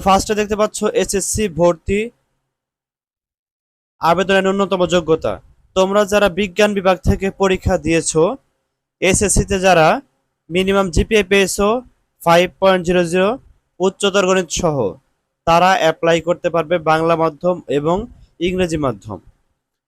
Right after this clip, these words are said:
এবং যারা মানবিক থেকে পরীক্ষা দিয়েছো, তোমরা জিপিএ থ্রি পয়েন্ট জিরো জিরো পেলে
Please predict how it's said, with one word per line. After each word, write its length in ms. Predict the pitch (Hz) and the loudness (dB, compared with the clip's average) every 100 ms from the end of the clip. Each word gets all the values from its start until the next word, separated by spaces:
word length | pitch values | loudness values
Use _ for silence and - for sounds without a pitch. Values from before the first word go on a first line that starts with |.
| _ - | _ -2
এবং 240 | 180 202 214 | 0 0 0
যারা 180 | 202 196 180 | 0 0 2
মানবিক 380 | 180 196 196 202 - | 2 2 -2 -4 -2
থেকে 240 | 185 185 170 185 220 _ _ _ _ _ | -2 -2 -2 -2 -12 _ _ _ _ _
পরীক্ষা 340 | 180 185 - 190 | -2 -2 -2 -4
দিয়েছো, 400 | 170 165 - 156 269 - _ _ _ - | -2 -4 -2 -4 -4 -10 _ _ _ -2
তোমরা 320 | 180 185 180 160 226 _ _ _ _ _ 127 | -2 2 2 2 0 _ _ _ _ _ -8
জিপিএ 380 | 170 190 208 196 | -8 -4 -4 -2
থ্রি 220 | - 196 196 | 0 0 0
পয়েন্ট 200 | 202 202 | 0 0
জিরো 140 | 180 190 | -2 -2
জিরো 180 | 196 196 | 0 0
পেলে 180 | 196 | -2